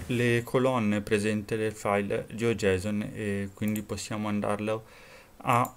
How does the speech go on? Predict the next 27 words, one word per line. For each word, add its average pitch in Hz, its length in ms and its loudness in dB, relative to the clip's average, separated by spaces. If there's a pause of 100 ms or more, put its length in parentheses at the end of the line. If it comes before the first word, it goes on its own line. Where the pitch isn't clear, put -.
(880)
eh, 110 420 -2
vedere 120 380 2
qua. 175 400 4
Ci - 140 -6
sono, 104 500 -2 (160)
mm, 104 480 -2 (300)
tutta - 260 -8
una 113 160 0
serie 110 440 -2
di, 104 420 -2
se - 180 -8
iniziamo 113 460 -2
con 110 220 -4
properties, 113 840 -4 (540)
ci - 140 -10
sono 113 220 -2
tutta 113 260 -4
una 113 160 0
serie 110 340 -2
di 104 160 -2
colonne. 135 880 0 (1120)
Quelle 107 680 2
che 110 140 -6
magari 107 380 0
sono 107 240 -4
importanti 104 580 -4
sono, 101 540 -2